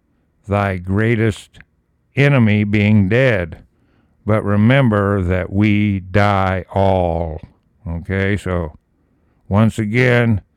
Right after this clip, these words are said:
there's a judge, and we're not the judge. Once someone hits the, uh, the grave,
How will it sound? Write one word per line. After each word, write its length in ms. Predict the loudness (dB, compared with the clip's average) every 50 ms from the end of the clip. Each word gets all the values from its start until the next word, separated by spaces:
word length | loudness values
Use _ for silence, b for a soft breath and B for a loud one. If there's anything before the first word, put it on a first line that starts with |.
| _ _ _ _ _ _
there's 200 | -2 0 2 2
a 100 | 0 0
judge, 640 | 0 2 2 2 2 2 0 -4 -6 -8 -14 -18 -20 -20 _ _ _ _
and 160 | -6 -4 -4
we're 200 | -2 0 0 0
not 240 | 2 0 0 -2 -2
the 100 | -4 -6
judge. 380 | -4 -2 0 2 2 2 0 0
Once 340 | 2 2 4 4 2 0 -2
someone 440 | -2 0 2 2 4 4 4 4
hits 360 | 4 2 0 -4 -10 -16 -16 -10
the, 300 | -8 -6 -4 -2 -2 -2
uh, 120 | -2 -4 -6 -10 _ b b b b b b b b b b b b b b b b b b b b _
the 140 | -4 0
grave, 600 | 2 4 6 6 6 6 4 4 4 2 2 0